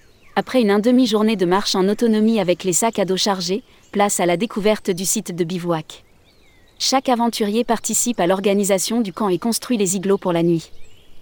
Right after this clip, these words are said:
Apéritif et fondu se savourent en extérieur au coin du feu, sous les étoiles, avant de passer la nuit dans un igloo. Lire aussi, Tignes lance gotignes point net, sa solution de transport responsable sur mesure.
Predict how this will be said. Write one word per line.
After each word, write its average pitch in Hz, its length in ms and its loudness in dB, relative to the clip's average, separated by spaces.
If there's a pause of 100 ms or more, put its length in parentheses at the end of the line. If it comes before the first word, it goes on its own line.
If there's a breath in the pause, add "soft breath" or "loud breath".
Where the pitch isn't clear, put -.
(380)
Apéritif 233 640 0
et 185 60 0
fondu 226 280 -4
se 214 140 -2
savourent 196 380 0
en 175 80 4
extérieur 202 600 0
au 190 60 0
coin 226 220 0
du 185 100 -2
feu, 185 260 -4 (240 soft breath)
sous - 180 -4
les 185 220 2
étoiles, 190 380 0 (280 loud breath)
avant 190 220 2
de 190 100 0
passer 226 300 0
la 196 140 2
nuit 202 160 2
dans 180 180 0
un 180 100 2
igloo. 175 320 -2 (880)
Lire 220 260 2
aussi, 226 380 0 (240)
Tignes 208 280 2
lance 202 220 2
gotignes 226 360 2
point 196 160 -2
net, 190 360 0 (240 soft breath)
sa 185 200 0
solution 254 460 2
de 196 100 0
transport 220 420 0
responsable 214 640 -2
sur 185 180 -2
mesure. 170 440 -2